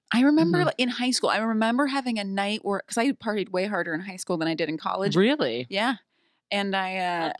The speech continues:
Speaker 3: bless.
Speaker 1: <laughs>
Speaker 3: I did
Speaker 1: it's 'cause
Speaker 3: not.
Speaker 1: my parents were pretty chill with me, and, like, my sister was much more of a wild child than me, so I had a, a very
Speaker 3: Sure.
Speaker 1: long leash, and, um, and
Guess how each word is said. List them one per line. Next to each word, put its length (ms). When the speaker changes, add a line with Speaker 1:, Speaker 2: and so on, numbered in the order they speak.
Speaker 3:
bless. 240
Speaker 1:
<laughs> 0
Speaker 3:
I 40
did 100
Speaker 1:
it's 100
'cause 160
Speaker 3:
not. 40
Speaker 1:
my 100
parents 400
were 80
pretty 540
chill 440
with 240
me, 300
and, 100
like, 160
my 140
sister 280
was 140
much 400
more 140
of 40
a 60
wild 260
child 200
than 120
me, 140
so 140
I 60
had 120
a, 460
a 40
very 340
Speaker 3:
Sure. 220
Speaker 1:
long 380
leash, 460
and, 320
um, 380
and 340